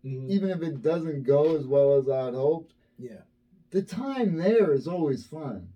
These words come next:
Speaker 1: Oh yeah, I
Speaker 2: You
Speaker 1: mean,
Speaker 2: know what I'm
Speaker 1: yeah, you, you,
Speaker 2: saying?
Speaker 1: you, yeah, 'cause, 'cause we try to make the best of it.
Speaker 2: Yeah.
Speaker 1: So
Speaker 2: 'Cause
Speaker 1: are
Speaker 2: we're
Speaker 1: you,
Speaker 2: always
Speaker 1: you
Speaker 2: out
Speaker 1: doing
Speaker 2: together.
Speaker 1: comedy tonight or no?
Speaker 2: I mean, I'm, I don't believe so.
Speaker 1: You don't want to?
Speaker 2: I mean, we can go up there.
Speaker 1: You don't want to?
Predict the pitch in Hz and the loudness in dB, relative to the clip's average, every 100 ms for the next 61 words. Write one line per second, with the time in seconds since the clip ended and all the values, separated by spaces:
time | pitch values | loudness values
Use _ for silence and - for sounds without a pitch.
0 | _ 294 220 156 131 165 214 277 294 285 | _ -2 0 -2 -4 6 6 8 6 6
1 | 247 247 277 262 277 254 240 233 196 233 | 6 4 4 4 4 0 4 6 6 2
2 | 208 190 202 202 - 208 196 202 226 196 | 2 0 0 -2 0 2 2 -4 0 0
3 | 175 175 143 160 165 - 131 - 320 403 | 0 -6 -4 0 0 -2 -6 0 2 4
4 | 381 196 110 92 - _ - 175 480 247 | 2 2 -2 -10 -16 _ -2 2 6 6
5 | 302 480 480 262 208 185 185 190 180 180 | 10 12 12 10 8 6 6 6 6 6
6 | 175 185 175 180 185 156 147 120 101 - | 6 4 0 -2 -2 -2 -4 -6 -10 -18
7 | _ _ _ _ _ - 220 190 165 151 | _ _ _ _ _ -4 0 0 -2 -8
8 | 139 _ - 180 170 - 180 233 110 156 | -16 _ -10 -8 -8 -10 -10 -8 -6 -6
9 | 233 - 95 120 - _ - 120 120 120 | -6 -6 -6 -6 -14 _ -16 -14 -12 -14
10 | 123 131 131 _ - 196 185 226 233 127 | -14 -14 -16 _ -4 -2 2 2 0 -2
11 | 113 107 196 - 104 101 - 117 113 127 | 0 0 0 -4 -6 -4 -4 -6 -10 -14
12 | 143 139 | -12 -14